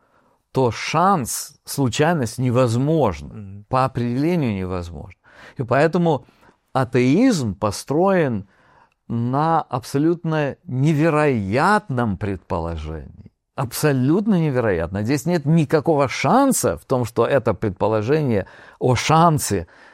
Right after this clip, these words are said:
Speaker 1: б-, имеет какую-то степень вероятности. Абсолютно нет никакой вероятности. И как бы они миллионами или миллиардами лет это не объясняли. То есть, ну, когда мы смотрим на Библию, то Библия объясняет нам, она говорит, что разумный Бог, который вне времени, вне, вне материи,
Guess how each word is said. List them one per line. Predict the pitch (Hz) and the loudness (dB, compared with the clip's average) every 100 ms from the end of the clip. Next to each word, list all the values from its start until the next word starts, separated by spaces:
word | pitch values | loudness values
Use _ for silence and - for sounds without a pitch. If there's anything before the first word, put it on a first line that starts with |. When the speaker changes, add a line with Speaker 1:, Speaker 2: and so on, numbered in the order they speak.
| _ | _
Speaker 1:
б-, | 107 98 101 135 127 | -4 -4 -2 0 0
имеет | 123 123 113 | 2 2 0
какую-то | - 101 101 95 95 | -2 -4 -2 -2 -4
степень | - 87 80 | -4 -6 -6
вероятности. | 85 85 85 76 - - - | -6 -6 -6 -8 -12 -12 -8
Абсолютно | 92 - 143 214 247 135 | -8 -2 0 0 0 -2
нет | 110 90 | -2 -4
никакой | 90 85 80 80 | -6 -8 -6 -6
вероятности. | 82 - 60 - - - | -6 -8 -10 -12 -14 -8
И | 101 | -4
как | 143 151 | 2 2
бы | 147 | 4
они | 143 135 | 2 2
миллионами | 131 131 127 131 117 110 | 2 2 2 2 0 0
или | 107 | 0
миллиардами | 110 110 110 104 92 101 | 0 2 2 0 -2 -4
лет | 98 95 90 | -2 -4 -4
это | 85 90 | -6 -6
не | 87 | -6
объясняли. | 87 85 - 185 - - - - - - - - | -6 -8 -8 -8 -8 -12 -20 -20 -20 -20 -20 -6
То | - | 0
есть, | 147 - | 0 0
ну, | 175 151 | -2 0
когда | 151 151 | 2 2
мы | 165 151 | 2 2
смотрим | 156 165 151 151 147 | 2 0 2 0 0
на | |
Библию, | 143 147 233 247 143 90 69 | 0 0 2 2 0 -2 -4
то | - | -4
Библия | 110 107 147 233 254 240 214 | -4 -2 0 0 2 2 0
объясняет | 143 127 123 139 - 165 170 113 87 92 | -2 -2 -2 -2 -4 -6 -4 -6 -6 -8
нам, | 98 98 | -6 -4
она | 113 | -4
говорит, | 151 170 143 | 0 0 0
что | - 104 | -4 -4
разумный | 95 104 98 98 120 180 226 226 220 | -2 -2 -2 -2 0 2 2 2 0
Бог, | 180 107 85 82 | -2 -4 -4 -4
который | 110 104 131 127 | -6 -2 -2 -2
вне | 107 143 190 | -2 -2 -2
времени, | 127 113 98 90 90 | -2 -4 -4 -6 -6
вне, | 90 104 131 156 | -6 -2 0 -2
вне | 113 117 151 | -2 -4 -4
материи, | 131 - 107 92 73 - | -4 -4 -4 -4 -8 -12